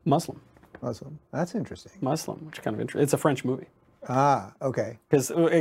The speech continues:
Speaker 1: th-,
Speaker 2: That
Speaker 1: there are no
Speaker 2: would
Speaker 1: Christians left in France.
Speaker 2: Yeah, yeah,
Speaker 1: There,
Speaker 2: yeah.
Speaker 1: it's only, the
Speaker 2: And
Speaker 1: only religious people are the Muslims.
Speaker 2: Yeah, that would not have come out of, Am-, of America. Um,
Speaker 1: You know, the, the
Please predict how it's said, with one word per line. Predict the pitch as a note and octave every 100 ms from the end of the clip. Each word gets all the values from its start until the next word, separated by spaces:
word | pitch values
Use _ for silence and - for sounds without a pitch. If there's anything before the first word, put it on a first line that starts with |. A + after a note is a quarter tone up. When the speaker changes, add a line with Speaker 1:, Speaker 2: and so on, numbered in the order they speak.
| D#3+ D#3
Speaker 1:
th-, | E3
Speaker 2:
That |
Speaker 1:
there | D#3+ G3
are |
no | A#3
Speaker 2:
would | A#3+
Speaker 1:
Christians | A#3 - F3 D#3
left | C#3+ C#3
in |
France. | A#2+ A2+ B2+
Speaker 2:
Yeah, | F3 E3
yeah, |
Speaker 1:
There, | G3 G3+
Speaker 2:
yeah. | G3
Speaker 1:
it's | F#3+
only, | G3
the | A3
Speaker 2:
And | A3
Speaker 1:
only | A#3+
religious | G#3 G3+ F3 -
people | D#3 C#3+
are |
the | B2+
Muslims. | B2 G#2+ F#2+ E3+
Speaker 2:
Yeah, | D3+ B2+
that | D3+ D3+
would | C#3+
not | C#3
have | A#2+
come | - B2+
out | A2
of, | A2
Am-, | A#2 -
of | B2+ A2+ A#2
America. | A#2+ A#2 B2+ - D#3+ - - -
Um, | C#3 B2 A2 G#2+ A#2+ - _ -
Speaker 1:
You | G3
know, | E3 D3 - _ _
the, | C#3+ C#3+ -
the | D#3 C#3 B2